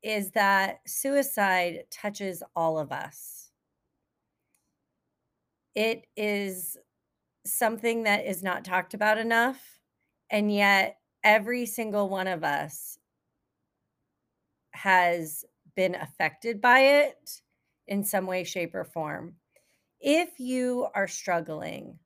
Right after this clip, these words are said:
if you are in those depths of despair, please talk to somebody. Please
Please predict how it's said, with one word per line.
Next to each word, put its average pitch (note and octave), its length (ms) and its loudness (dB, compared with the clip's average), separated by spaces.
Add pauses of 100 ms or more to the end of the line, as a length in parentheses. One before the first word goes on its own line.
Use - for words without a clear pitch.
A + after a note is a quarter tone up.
(560)
if C4+ 460 0
you G#3+ 760 -2 (800)
are F#3+ 640 2 (1800)
in B3+ 300 2
those G#3+ 560 -2 (340)
depths G3 460 2
of F3+ 160 -4
despair, E3+ 840 -2 (360)
please C4 460 -2
talk - 320 -4
to - 80 -16
somebody. F3 720 -4 (1300)
Please B3+ 680 0